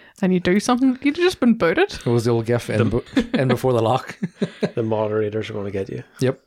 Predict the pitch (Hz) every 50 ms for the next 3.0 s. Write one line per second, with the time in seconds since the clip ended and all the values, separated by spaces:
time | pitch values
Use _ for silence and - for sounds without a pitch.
0 | _ _ _ _ _ - 156 143 - - 151 160 156 - - 160 143 131 135 147
1 | 143 - - 147 139 131 123 - 139 135 127 127 127 127 127 123 127 135 - -
2 | 123 117 117 117 117 113 113 110 107 101 98 - - - - - - - -